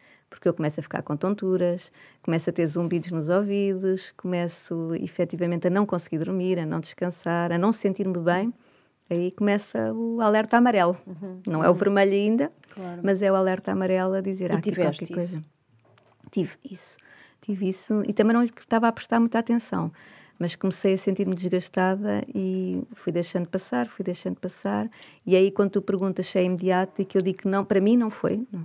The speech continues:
Speaker 1: pode haver se calhar para pessoas que sejam, mas eu
Speaker 2: Uhum.
Speaker 1: leve-, eu levei aquele ano e meio em luta comigo mesma.
Speaker 2: Mesmo assim, ano e meio já não está nada mal.
Speaker 1: <laughs> Levei ano e meio em luta. Ou seja, eu sabia que já não era por ali, mas o medo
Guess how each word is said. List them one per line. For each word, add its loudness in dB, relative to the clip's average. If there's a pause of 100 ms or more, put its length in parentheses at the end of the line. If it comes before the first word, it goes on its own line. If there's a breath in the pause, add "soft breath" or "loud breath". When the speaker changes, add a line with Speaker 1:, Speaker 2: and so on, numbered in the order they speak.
Speaker 1:
pode -6
haver -8
se -18
calhar -2
para -8
pessoas -4
que -20
sejam, -2
mas -2
eu 4
Speaker 2:
Uhum. -4
Speaker 1:
leve-, -6
eu 6
levei 2
aquele 4
ano 4
e 4
meio 2
em 6
luta 4
comigo 2
mesma. 0 (640 soft breath)
Speaker 2:
Mesmo -6
assim, -12
ano -8
e -6
meio -10
já -12
não -6
está -10
nada -10
mal. -6 (240)
Speaker 1:
<laughs> 2
Levei 6
ano 4
e 2
meio 2
em 0
luta. -6 (160)
Ou -2
seja, -2
eu 6
sabia 0
que -14
já 2
não 0
era 0
por -6
ali, 0 (440 soft breath)
mas 4
o 6
medo 2